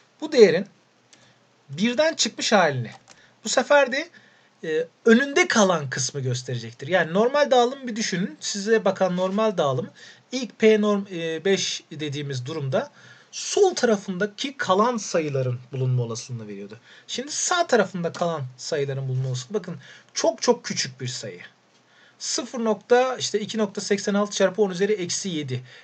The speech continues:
Yani ön tarafında kalan sayı neredeyse yok denecek kadar az.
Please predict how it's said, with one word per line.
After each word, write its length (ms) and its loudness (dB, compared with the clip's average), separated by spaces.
Yani 240 -4
ön 220 8
tarafında 520 2
kalan 280 2
sayı 440 0
neredeyse 640 2
yok 420 2
denecek 400 -2
kadar 400 -2
az. 460 -4